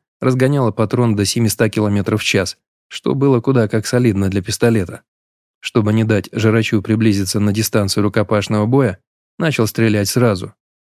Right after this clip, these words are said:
Рукоять несколько раз толкнула меня в ладонь. От мощного пистолета ожидал громкого выстрела и снопа пламени несгоревшего пороха. Но выстрел с глушителем не обеспечил нас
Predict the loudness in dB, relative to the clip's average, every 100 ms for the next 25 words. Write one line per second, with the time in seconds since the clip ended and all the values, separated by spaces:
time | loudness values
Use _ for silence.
0 | _ _ _ _ -2 0 2 2 2 -2
1 | 0 -2 0 0 0 -2 -2 0 0 2
2 | 0 0 0 0 0 -2 -6 _ _ _
3 | _ _ _ -8 -4 0 0 0 0 0
4 | 0 2 2 0 -2 0 0 2 0 0
5 | 0 2 2 0 0 -2 -4 -8 _ -2
6 | 0 0 0 0 2 2 2 2 2 2
7 | 2 0 0 0 2 0 0 -8 -16 _
8 | _ _ _ _ _ -4 0 0 2 2
9 | 2 2 2 0 0 0 -2 -4 -2 0
10 | 0 0 -2 0 0 -2